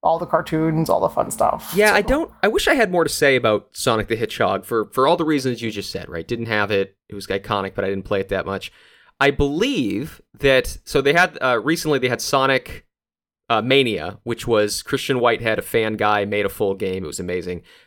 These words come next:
Speaker 2: And I think they took his engine to just make Sonic Origins re-, recently, whereas
Speaker 1: Mm-hmm.
Speaker 2: where they remade the first three Sonic games in his new widescreen, faster, smoother, better engine. So I think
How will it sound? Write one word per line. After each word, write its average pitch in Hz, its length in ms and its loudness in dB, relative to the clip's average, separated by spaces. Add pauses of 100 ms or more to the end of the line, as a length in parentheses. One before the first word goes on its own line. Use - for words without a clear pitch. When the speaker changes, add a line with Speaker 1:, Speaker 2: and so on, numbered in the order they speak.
(140)
Speaker 2:
And 120 160 2
I 117 100 2
think 156 800 -2
they 139 100 2
took 175 240 -4
his 160 180 0
engine 127 460 -2
to 107 80 -10
just 135 240 -4
make 127 160 -2
Sonic 120 340 0 (120)
Origins 117 640 -2
re-, 95 120 -10 (240)
recently, 87 460 -8 (380)
whereas 123 260 6
Speaker 1:
Mm-hmm. 156 100 8
Speaker 2:
where 123 100 8
they 113 120 4
remade 123 1000 2
the 117 80 -6
first 123 300 0
three 113 240 -2
Sonic 107 400 -2
games 101 440 -4 (400)
in 117 160 2
his 110 340 -2
new 110 320 -2
widescreen, 101 600 -2
faster, 95 360 -4
smoother, 98 320 -6
better 92 260 -4
engine. - 340 -10
So 117 200 0
I 107 180 0 (260)
think 226 480 -2